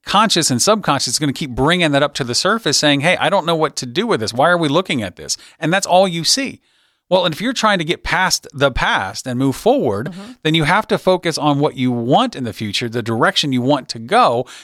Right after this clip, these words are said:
Speaker 1: because then all of a sudden the mind starts looking for those resources, those connections, the people around you that will point you in that right direction. You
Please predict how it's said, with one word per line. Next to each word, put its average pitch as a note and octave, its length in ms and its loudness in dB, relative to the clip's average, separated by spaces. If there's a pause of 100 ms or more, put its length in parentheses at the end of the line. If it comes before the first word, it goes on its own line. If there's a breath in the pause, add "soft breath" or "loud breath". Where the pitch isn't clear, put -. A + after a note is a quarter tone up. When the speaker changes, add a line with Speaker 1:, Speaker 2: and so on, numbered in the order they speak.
Speaker 1:
because D3 300 0
then E3 120 0
all F#3+ 300 4
of F#3 60 2
a F3 80 2
sudden F#3 260 2
the C3+ 60 0
mind D#3+ 380 0
starts C3+ 340 0
looking E3+ 240 -2
for D3+ 100 -2
those A#2+ 220 0
resources, F3+ 760 0 (300 soft breath)
those C3+ 180 2
connections, D#3+ 500 0
the C#3 80 -2
people D#3 300 -2
around D#3+ 420 2
you B2 240 2 (280 loud breath)
that C#3 120 0
will C3+ 140 0
point F3+ 400 0
you F#3 140 -4
in C3 180 -2
that C3 180 2
right A2+ 280 -2
direction. A#2 500 0
You A#2 140 -4